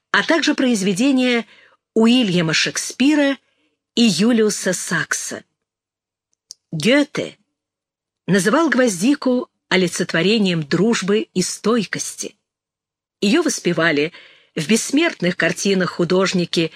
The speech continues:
Леонардо да Винчи, Рафаэль, Рембрандт, Рубенс и Гойе. Красная гвоздика — постоянная спутница революционных событий. Ей выпала особая честь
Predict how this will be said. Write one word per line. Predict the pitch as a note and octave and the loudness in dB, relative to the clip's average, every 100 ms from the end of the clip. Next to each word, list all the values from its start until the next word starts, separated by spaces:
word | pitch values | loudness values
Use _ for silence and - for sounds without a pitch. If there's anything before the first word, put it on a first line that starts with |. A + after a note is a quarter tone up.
| - | -2
Леонардо | F3 E3 E3 D#3+ D3+ D#3 | 0 2 2 0 -2 -2
да | E3 | 0
Винчи, | D3+ G#3+ A#3+ - G3+ G3+ _ _ _ _ | 2 2 0 0 -4 -6 _ _ _ _
Рафаэль, | - B3+ - E3+ E3 A#3 A#3+ - _ - | 0 0 0 0 2 2 0 -6 _ -2
Рембрандт, | F3+ F3 C#3+ - F3 A3+ A3+ | 0 0 0 0 2 2 -2
Рубенс | F3 F#3 B3+ A#3 G3+ - | 0 2 2 0 -2 -2
и | |
Гойе. | D#3 D#3 F3 G3+ F#3 G3 - _ _ _ _ - - - | -4 0 0 2 -2 -4 -8 _ _ _ _ -18 -14 -6
Красная | - A#3 D#4 - D4+ C#4+ | 0 2 2 0 -2 0
гвоздика — | B3 G#3+ A3+ F3 B3 D#4 - - - _ _ _ _ - | 2 2 2 2 0 0 -2 -8 -10 _ _ _ _ -2
постоянная | G#3+ - G#3 G#3+ D#4+ D#4 C#4 | -2 0 0 2 2 0 -2
спутница | - - C4 - B3 - | -2 -2 -2 0 -2 0
революционных | G#3+ F#3+ F3+ - F#3+ A#3 G#3+ G3+ | 0 0 0 -2 -2 0 0 -2
событий. | - F3 D3+ C4+ - - - _ _ _ | -4 -4 -2 -2 -4 -10 -14 _ _ _
Ей | C#3 D#3+ | -4 -2
выпала | D#3 G#3+ F3+ D3+ | 0 0 0 -2
особая | D3 - C#4+ C#4 C#4 | -4 -2 -2 0 -2
честь | B3 - C4 G#3 - - - | -2 -2 -2 -4 -8 -12 -16